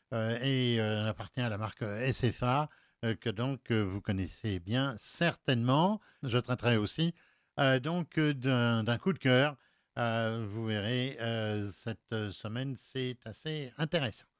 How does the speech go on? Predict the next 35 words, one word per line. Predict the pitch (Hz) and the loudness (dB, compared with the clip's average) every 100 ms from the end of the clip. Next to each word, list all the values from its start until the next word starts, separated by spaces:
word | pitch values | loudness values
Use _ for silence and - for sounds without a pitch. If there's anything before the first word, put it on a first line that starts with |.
| _ _ _ _ - 135 | _ _ _ _ -4 2
Euh, | 135 131 131 131 | 4 4 0 -2
vous | 185 | -2
pourrez | 170 170 147 | -2 -2 -2
regarder, | 135 120 117 120 | 0 2 2 2
évidemment, | 107 92 95 104 110 | 2 2 2 4 6
et | 98 | 6
écouter, | 104 120 - 123 107 _ _ - | 4 2 2 2 2 _ _ 2
euh, | 120 113 | 4 4
cette | - 123 | 4 2
émission, | 123 120 117 143 | 4 4 4 0
comme | 117 113 | 2 2
d'habitude, | 107 110 110 - 110 | 4 4 4 0 0
tous | 139 | 2
les | 127 | 2
samedis | 113 117 107 113 | 2 -2 -4 -4
à | 98 | -4
partir | 95 - 113 95 _ _ _ - | -6 -2 0 0 _ _ _ 2
de | 117 117 110 | 6 8 8
huit | 98 104 - | 4 -2 2
heures, | 156 185 220 220 202 - _ - | 6 8 6 2 -2 -8 _ -4
euh, | 123 120 120 120 | 0 2 2 0
sur, | 98 - 151 156 120 | -2 -4 0 2 4
euh, | 117 113 | 4 4
Reno | 107 135 127 | 4 4 6
Info | 120 107 123 | 6 4 4
Maison, | 113 143 214 220 127 | 4 4 4 4 2
euh, | 104 | 2
notre, | 104 104 101 - 101 98 | 0 0 -2 0 2 2
notre | 104 101 113 | 0 -2 -4
site, | 110 - 220 233 123 120 | -4 0 0 0 -2 -4
sur | - | -6
lequel | 117 - 143 | -10 -6 -6
vous | 113 | -6
pouvez | 110 123 120 - _ _ 151 | -10 -8 -6 -8 _ _ 2
aussi, | 151 - 143 | 2 2 -4